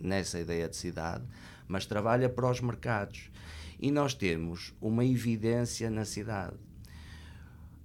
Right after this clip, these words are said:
E isto tem exatamente a ver com o tal conceito de liberdade que ainda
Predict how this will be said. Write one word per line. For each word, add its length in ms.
E 180
isto 220
tem 200
exatamente 580
a 40
ver 180
com 100
o 40
tal 220
conceito 580
de 100
liberdade 600
que 120
ainda 680